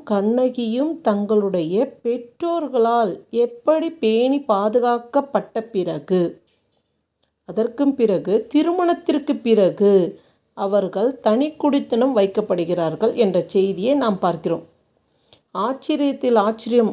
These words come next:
அவ்வளவு செல்வந்தர் வீட்டில் பிள்ளைகள் கூட்டு குடும்பமாக தானே இருக்கணும் நாம் நினைக்கிறோம். ஆனால் அவங்க என்ன பண்றாங்கன்னா, பிள்ளைகள் விருந்தினர்களை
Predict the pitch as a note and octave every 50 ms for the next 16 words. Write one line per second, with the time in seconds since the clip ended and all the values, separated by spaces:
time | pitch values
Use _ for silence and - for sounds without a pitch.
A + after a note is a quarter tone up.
0 | - - - G3 G3 G#3 - - D4 D4+ D#4 D#4 D4 D4 C4+ - - - A3 A#3
1 | A#3+ C#4 D4+ D4 C#4+ C#4+ A3+ A3 A#3+ A#3+ A#3 - - F#3 G3+ A#3+ D#4 - - _
2 | - D4 D4+ D#4+ D#4+ F4+ F4 D#4+ C4+ D4 C#4+ C#4+ C#4+ - - D4+ E4 E4+ C#4+ -
3 | F#4 E4 - - D4+ C4 D4+ C#4+ D4 C4+ C4 C4 B3+ A#3 - G#3 F#3+ G#3+ G#3+ G#3+
4 | B3 C#4 D4 B3+ B3+ B3+ - - A#3 A3 A3 A3+ A#3+ A#3 - _ _ _ _ -
5 | A3+ A3+ A3+ G#3+ F#3 F3 E3+ E3 - - E3+ D#3 - - _ _ _ _ _ _
6 | _ - F#3+ F#3 F3+ E3+ E3 F3 G#3 A#3 - - A3+ G#3 G#3 G#3 G#3 G#3 G3 G3
7 | G#3 A#3 B3+ C#4 C4 - A3+ G#3 G3 F#3 F#3+ F#3 F3 E3+ D#3+ D#3 D#3+ D#3+ F3 G#3+
8 | D4 C#4+ - - _ _ _ _ - C4 C4+ D4 D4+ D#4 D#4+ D4 B3+ A3+ - F#3
9 | E3+ F#3+ G#3+ C4+ D#4 F#4 - - - - _ _ _ - A3+ C4 D4 E4+ F4+ F4+
10 | D4+ E4+ E4+ D#4 D#4 C#4+ B3 B3 - A3 G3 G3 A3+